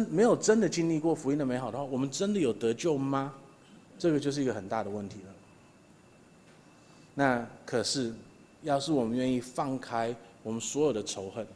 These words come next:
我们愿意去饶恕另外一个人的话，那代表了说，我们的的确确的有经历过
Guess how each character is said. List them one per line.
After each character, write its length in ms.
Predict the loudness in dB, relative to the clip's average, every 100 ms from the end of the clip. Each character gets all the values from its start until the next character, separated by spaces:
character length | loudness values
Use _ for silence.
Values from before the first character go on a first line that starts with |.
| -20 -20 -20 -6
我 80 | -2
们 100 | 0
愿 180 | 2 0
意 80 |
去 280 | 0 -2 -2
饶 200 | -2 -4
恕 300 | -4 -4 -2
另 160 | -2 -2
外 140 | -2
一 40 | -4
个 60 |
人 100 | -6 -8
的 60 |
话， 220 | -10 -12 -12 -20 -2
那 140 | 0
代 340 | 0 -2 -2 0
表 240 | 2 0
了 120 | 0
说， 340 | -2 -2 0 0 -4
我 120 | -2 2
们 180 | 2 0
的 180 | 0 0
的 200 | 0 -2
确 300 | -2 2 2
确 180 | 2 0
的 60 | 0
有 160 | -2
经 260 | -2 -2 -2
历 160 | -2
过 260 | -2 -2 -2